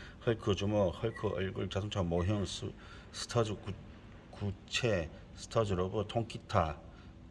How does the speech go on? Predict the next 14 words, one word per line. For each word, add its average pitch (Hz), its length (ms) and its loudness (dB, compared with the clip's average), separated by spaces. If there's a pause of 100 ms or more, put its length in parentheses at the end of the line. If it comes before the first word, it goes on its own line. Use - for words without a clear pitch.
(220)
이 98 120 -2
김영실이라는 98 920 4
쌍년이 110 480 2
다 85 100 2
훔쳐간 98 380 2
건데, 92 420 2 (480)
다섯 120 260 4
개 107 100 8
중에 98 180 6
저기 90 180 -4
다섯 - 240 -2
번째인데, 95 540 4 (640)
네 104 180 10
개는, 117 460 4